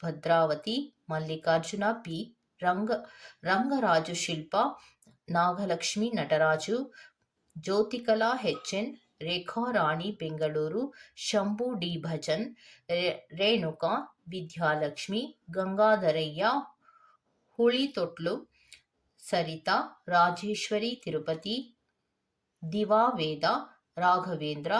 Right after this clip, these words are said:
ಲಲಿತಾ, ಅಶ್ವಿನಿ, ಉಮಾ, ರಜನಿ, ಹೇಮಾ ಬೆಂಗಳೂರು, ಶಿಲ್ಪಾ, ಲತಾ ಸುರೇಶ್,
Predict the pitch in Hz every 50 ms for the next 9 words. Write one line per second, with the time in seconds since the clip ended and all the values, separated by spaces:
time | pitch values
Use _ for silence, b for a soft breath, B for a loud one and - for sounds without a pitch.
0 | 285 285 - - _ _ 160 160 156 156 156 156 147 143 - 196 220 269 - -
1 | - _ _ - 165 165 - - - 160 151 147 160 190 262 285 - - _ _
2 | _ - 170 170 170 165 165 175 233 277 B B B B B B B B B B
3 | - 165 170 165 165 165 - 170 160 175 208 262 277 - - _ - - 185 180
4 | 175 175 185 208 240 269 - - 165 160 160 160 156 156 160 156 156 185 247 294
5 | - - - - - - 196 165 151 147 - - - - - - - _ _ 165
6 | 151 151 151 151 151 - 180 196 226 233 - - 160 156 160 202 269 302 -